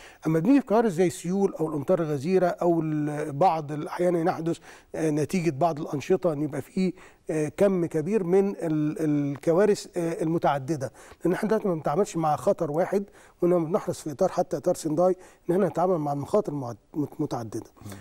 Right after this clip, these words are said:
Speaker 1: لدينا دلوقتي خطر رئيسي اللي هو كوفيد تسعتاشر، وده خطر أو مخاطر بيولوجية بنتعامل معاها،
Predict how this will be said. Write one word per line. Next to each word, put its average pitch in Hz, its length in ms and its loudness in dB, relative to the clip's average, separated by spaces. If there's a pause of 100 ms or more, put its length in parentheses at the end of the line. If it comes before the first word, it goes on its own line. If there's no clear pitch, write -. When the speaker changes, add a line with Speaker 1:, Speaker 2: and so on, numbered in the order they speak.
(160)
Speaker 1:
لدينا 208 300 4
دلوقتي 175 280 0
خطر 175 280 0
رئيسي 160 280 -2
اللي 156 120 0
هو 147 60 -2
كوفيد 147 240 -2
تسعتاشر، 170 640 0 (140)
وده 160 120 -2
خطر 151 260 -4 (160)
أو 151 120 -2
مخاطر 139 480 -4 (400)
بيولوجية 165 580 2
بنتعامل 151 560 -2
معاها، 160 420 0